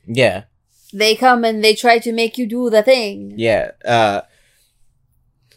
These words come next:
Speaker 1: little thing, that was one of my favorite
Speaker 2: <laughs>
Speaker 1: parts about the novelization of Spider-Man Two. It was, like, with Doc Ock's arms, they actually had, uh, conscience and were trying to,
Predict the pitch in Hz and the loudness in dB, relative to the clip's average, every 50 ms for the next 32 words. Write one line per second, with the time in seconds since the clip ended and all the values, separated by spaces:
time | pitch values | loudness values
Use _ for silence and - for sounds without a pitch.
0 | _ _ 110 117 147 180 160 127 117 120 120 127 135 117 127 143 170 180 170 127 | _ _ -6 0 2 2 2 2 0 -2 -2 -2 0 0 2 2 4 4 2 0
1 | 110 104 117 123 120 127 - 120 - 135 156 165 147 127 135 147 165 190 - 151 | -2 -4 -4 -2 0 0 0 0 0 0 0 0 -2 0 0 0 0 0 -2 -6
2 | 117 131 139 143 120 131 123 120 127 143 160 190 175 165 180 196 - 214 202 - | -4 -2 -2 -2 -2 -4 -6 -4 -2 -2 -2 -2 -2 -2 -4 -6 -6 -8 -10 -10
3 | - - 127 123 143 165 185 185 185 175 156 214 226 170 104 101 - _ _ _ | -2 0 2 2 2 2 0 -2 -4 -4 -4 -4 -4 -4 -6 -8 -12 _ _ _
4 | _ _ _ _ - 120 123 120 131 127 120 113 123 117 110 113 107 - _ _ | _ _ _ _ -4 -2 -2 -2 0 -2 -2 -2 0 0 0 0 -2 -8 _ _
5 | - 117 135 123 101 123 120 120 123 - 135 120 - - - 123 127 135 131 110 | -6 -6 -6 -2 0 0 0 2 2 0 -2 -2 -4 -6 -6 -4 -2 -2 -2 -4
6 | 95 110 107 107 110 110 - - 113 107 107 101 120 107 104 101 95 95 95 - | -4 -4 -2 -2 -2 -4 -6 -8 -8 -8 -8 -8 -6 -4 -4 -2 -4 -4 -6 -12
7 | _ _ _ _ _ _ _ _ _ _ 120 104 104 101 95 92 87 92 - - | _ _ _ _ _ _ _ _ _ _ -2 0 0 0 0 -2 -4 -6 -8 -12
8 | - - 113 113 107 - 113 - 117 98 98 95 95 98 95 95 92 82 - - | -8 -6 -6 -6 -6 -8 -10 -8 -8 -8 -8 -8 -10 -10 -10 -12 -12 -14 -14 -8
9 | - 107 101 101 95 - - 101 92 87 | -6 -6 -6 -6 -10 -12 -14 -12 -12 -14